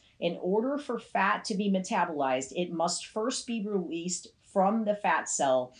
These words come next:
and then be transported by the bloodstream,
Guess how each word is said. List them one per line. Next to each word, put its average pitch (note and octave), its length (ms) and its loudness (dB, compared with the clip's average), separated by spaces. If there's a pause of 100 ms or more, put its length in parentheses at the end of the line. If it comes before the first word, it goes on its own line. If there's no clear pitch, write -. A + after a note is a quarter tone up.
(280)
and E3+ 220 -2
then A3+ 240 4
be B3 120 0
transported F#3+ 800 -2
by C#3+ 220 2
the G#3+ 80 2
bloodstream, D#3 760 -2